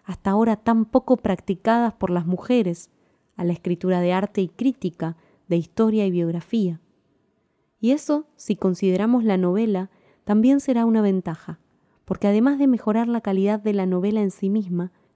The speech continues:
también alejará a los extraños que se han sentido atraídos a la ficción por su accesibilidad, aunque sus corazones están en otra parte. De esta manera, la novela se liberará de esos excedentes de la historia y de los hechos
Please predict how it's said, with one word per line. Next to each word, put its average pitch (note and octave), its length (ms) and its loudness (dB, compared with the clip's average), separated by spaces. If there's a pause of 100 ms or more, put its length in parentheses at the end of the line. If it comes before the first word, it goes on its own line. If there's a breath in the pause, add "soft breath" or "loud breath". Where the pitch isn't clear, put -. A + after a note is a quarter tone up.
también F#3+ 400 -2
alejará G#3 420 -4
a A3+ 60 0
los G#3 180 -4
extraños F#3+ 640 -4
que - 140 -12
se - 100 -6
han F#3+ 100 0
sentido G#3 460 -2
atraídos F#3+ 600 -4
a - 20 -6
la E3+ 140 -4
ficción G3+ 560 -4
por F#3+ 180 -4
su - 140 -10
accesibilidad, F3+ 920 -4 (440 soft breath)
aunque F3 260 -2
sus E3 160 -8
corazones F#3 680 -4
están F3+ 320 -4
en E3+ 100 -2
otra E3 300 -6
parte. E3 420 -10 (1200)
De G3 80 -4
esta G3+ 220 -4
manera, G#3 480 -2 (380 soft breath)
la G3 120 2
novela A3+ 420 2
se A3 200 -4
liberará F#3+ 540 0
de G3+ 120 0
esos G3 280 -4
excedentes F#3 640 -2
de F#3+ 100 -2
la F3 100 0
historia A3+ 560 0
y G#3 40 0
de F#3+ 120 0
los F3 200 -4
hechos F#3+ 460 -6